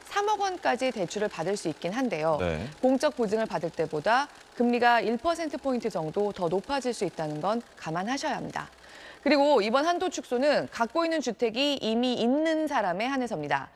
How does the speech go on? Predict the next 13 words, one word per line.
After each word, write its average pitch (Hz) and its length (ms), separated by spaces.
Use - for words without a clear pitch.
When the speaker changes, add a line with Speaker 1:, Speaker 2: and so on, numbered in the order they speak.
Speaker 1:
무주택자는 247 1000
허그의 381 360
경우에는 302 440
사억 359 360
원, 143 160
에스지아이는 208 720
최대 370 260
오억 233 340
원 233 140
한도로 240 480
대출을 220 400
내주는 165 360
걸 254 260